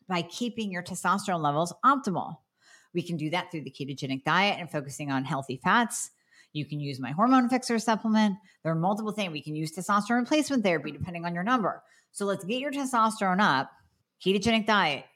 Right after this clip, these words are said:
increases testosterone. Testosterone is protective against that autoimmune switch turning on or further destruction of your thyroid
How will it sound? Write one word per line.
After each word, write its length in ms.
increases 540
testosterone. 760
Testosterone 760
is 80
protective 640
against 380
that 220
autoimmune 580
switch 300
turning 220
on 180
or 60
further 340
destruction 560
of 80
your 100
thyroid 460